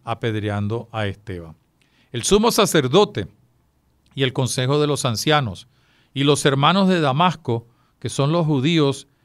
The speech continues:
y responsables de, eh, la comunidad, con quienes Pablo se entendió para realizar su tarea. Es decir, Pablo se va a encontrar con los del camino que están en, en Damasco,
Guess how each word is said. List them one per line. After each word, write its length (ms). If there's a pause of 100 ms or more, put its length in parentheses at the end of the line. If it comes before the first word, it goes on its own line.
(100)
y 100
responsables 1300 (560)
de, 760
eh, 40
la 180
comunidad, 840 (520)
con 160
quienes 280
Pablo 500 (240)
se 340
entendió 720
para 180
realizar 640
su 180
tarea. 380
Es 60
decir, 440 (920)
Pablo 320
se 80
va 80
a 40
encontrar 480
con 180
los 120
del 240
camino 460
que 80
están 220
en, 280
en 140
Damasco, 500